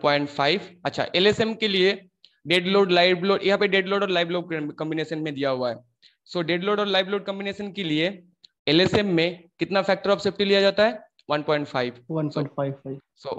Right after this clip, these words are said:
Speaker 1: वन पॉइंट फ़ाइव, वन पॉइंट फ़ाइव फ़ाइव नहीं, वन पॉइंट फ़ाइव only, वन पॉइंट फ़ाइव into one zero five। So इतना किलो न्यूटन, that comes as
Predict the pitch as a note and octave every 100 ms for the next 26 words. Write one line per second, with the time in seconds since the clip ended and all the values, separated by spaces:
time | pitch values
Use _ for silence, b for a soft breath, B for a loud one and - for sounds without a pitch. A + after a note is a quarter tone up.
0 | - D#3+ F3 F3+ F3+ F3+ F3 E3+ G3 E3+
1 | F3 G3 G3 F#3+ G3 G#3+ G3 C#3 C3+ C#3+
2 | E3 F3 E3+ - D3+ C3 B2 A#2 - C#3+
3 | D3 D#3+ E3 D3+ E3+ G3 F3 F3 A3+ C4
4 | _ _ _ b _ - C#3 C#3+ C3+ C3+
5 | C3 C3 C3 - _ _ _ _ _ _
6 | _ _ - D3 F3 G#3 - - D3 E3
7 | F3 - - D3 C#3 C3+ C3 B2+ B2+ B2+
8 | _ _ _ b b _ _ _ - C#3
9 | - D#3+ E3+ G3+ A3+